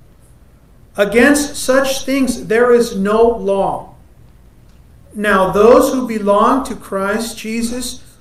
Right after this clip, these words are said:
crucified the flesh with its passions and desires."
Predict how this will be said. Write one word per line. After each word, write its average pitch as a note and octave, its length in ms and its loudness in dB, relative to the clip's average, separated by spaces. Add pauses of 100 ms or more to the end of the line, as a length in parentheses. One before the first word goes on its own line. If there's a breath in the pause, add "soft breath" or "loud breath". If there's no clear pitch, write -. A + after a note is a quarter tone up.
(140 soft breath)
crucified G3 1160 -4 (880)
the F#3 140 -4
flesh F#3 760 -6 (580)
with F#3 200 -4
its F#3 160 -4
passions G3 800 -6 (480)
and F3+ 400 -8
desires." D#3 960 -12